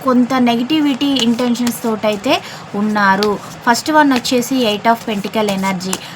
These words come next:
అంటే మీరు, మీకు డబ్బు విషయంలో మీరు కష్టపడుతూ ఉండొచ్చు, మీ పర్సన్ విషయంలో మీరు ఇబ్బందులు ఎదుర్కోవడం, ఇలాంటి సిచ్యువేషన్లో మీకు దీనికి క్లారిఫికేషన్ కార్డుగా ఈ లవ్ ఒరాకిల్ కార్డు ఏమొస్తుందో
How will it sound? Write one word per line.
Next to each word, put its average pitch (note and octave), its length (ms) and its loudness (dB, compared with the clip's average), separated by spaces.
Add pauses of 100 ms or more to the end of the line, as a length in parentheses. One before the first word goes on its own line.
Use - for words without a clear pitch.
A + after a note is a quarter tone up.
(140)
అంటే C#4 560 2
మీరు, C4 800 2 (380)
మీకు C#4 540 4 (160)
డబ్బు A3 240 6
విషయంలో C4+ 580 2
మీరు A#3+ 220 2
కష్టపడుతూ A#3+ 640 0
ఉండొచ్చు, A3+ 640 0
మీ A3 220 0
పర్సన్ G#3 460 0
విషయంలో G#3+ 640 0 (360)
మీరు A3 140 4
ఇబ్బందులు A3 500 4
ఎదుర్కోవడం, G#3+ 680 0 (300)
ఇలాంటి B3 420 4
సిచ్యువేషన్లో A#3 840 0 (380)
మీకు G#3+ 180 -2
దీనికి A3 300 -2
క్లారిఫికేషన్ A#3+ 720 2
కార్డుగా G#3+ 520 4
ఈ A3 140 -2
లవ్ G#3+ 260 0
ఒరాకిల్ G#3+ 380 0
కార్డు G3 280 4
ఏమొస్తుందో G3 480 -4